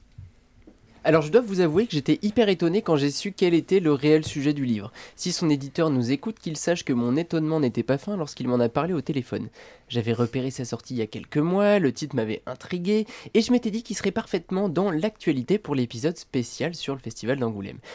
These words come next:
que ça permettrait d'en raconter un petit peu l'histoire, les dessous, que ce serait sympa et instructif pour tout le monde, mais, mais voilà.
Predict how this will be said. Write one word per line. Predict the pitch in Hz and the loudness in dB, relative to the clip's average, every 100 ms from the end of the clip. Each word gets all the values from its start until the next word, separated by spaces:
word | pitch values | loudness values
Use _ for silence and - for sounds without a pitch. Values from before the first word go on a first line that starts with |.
| - | -18
que | - | -12
ça | 120 | -6
permettrait | 113 113 117 - 147 | -2 0 0 -2 -4
d'en | 113 | -2
raconter | 107 - 117 117 | -4 -6 -4 -4
un | |
petit | 113 - | -4 -8
peu | - | -6
l'histoire, | 113 180 - - 151 170 170 | -4 -4 -10 -6 0 2 2
les | 139 113 | 0 -2
dessous, | 147 233 - 233 | 0 0 0 -4
que | 233 135 | -2 -4
ce | - | -2
serait | 185 | -4
sympa | - 220 196 240 | 0 -2 -2 -2
et | 190 | 0
instructif | 156 - 156 - 202 | -2 -2 -6 -6 -6
pour | 170 - | -6 -2
tout | 131 | 0
le | |
monde, | 123 196 160 - - - - | 0 0 -2 -6 -18 -18 -4
mais, | 165 226 254 _ _ _ _ _ _ | 2 2 2 _ _ _ _ _ _
mais | 165 220 | 2 2
voilà. | 180 127 | 4 2